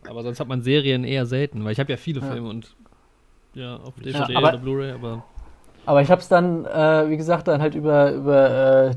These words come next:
Speaker 2: die offiziellen deutschen Kanäle geschaut und dann hab ich's halt auch in einem anderen Rhythmus wie du, Jorik, geschaut, nämlich halt in diesem Rhythmus jede Woche eine Folge und dadurch hat sich das irgendwie alles immer mehr aufgebaut und der Hype immer mehr aufgebaut, dass ich, glaub ich, wirklich,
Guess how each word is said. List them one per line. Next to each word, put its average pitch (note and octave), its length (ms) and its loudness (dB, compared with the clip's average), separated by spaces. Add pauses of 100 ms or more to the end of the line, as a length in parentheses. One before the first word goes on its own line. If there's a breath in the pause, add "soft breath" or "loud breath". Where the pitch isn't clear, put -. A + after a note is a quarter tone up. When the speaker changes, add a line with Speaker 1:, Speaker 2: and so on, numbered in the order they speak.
Speaker 2:
die C3 380 0
offiziellen C#3+ 960 0
deutschen C#3 320 -4
Kanäle C#3 400 -4
geschaut D3+ 500 -4
und C3+ 140 -6
dann C3+ 180 0
hab D3 140 -2
ich's D#3+ 200 -10
halt C#3+ 200 -2
auch D3 180 -2
in D3 100 -4
einem C3+ 140 -6
anderen E3 500 -2
Rhythmus D#3+ 420 -6
wie D3+ 60 -6
du, G3+ 240 -6
Jorik, C3 360 -4
geschaut, C3 400 -2
nämlich C#3+ 320 -4
halt C#3 240 -2
in - 180 -10
diesem C#3+ 480 -4
Rhythmus D3+ 640 -6
jede D#3 640 -2
Woche D3 540 -4
eine C#3+ 240 -4
Folge D3+ 600 -2 (160)
und C3 260 -10 (180)
dadurch C#3+ 340 0
hat D3+ 120 -8
sich C3+ 100 -14
das C#3+ 140 -6
irgendwie D3 260 -6
alles D#3+ 220 -6
immer E3+ 180 -4
mehr D#3+ 220 -2
aufgebaut C#3+ 500 -4
und C#3+ 60 -6
der C#3 100 -4
Hype C#3+ 260 -4
immer F#3 200 -4
mehr C#3+ 240 -2
aufgebaut, C3+ 560 -4 (420 soft breath)
dass A#2+ 160 -6
ich, B2 80 -8
glaub D3 220 2
ich, D3 160 -4
wirklich, F#3 400 -4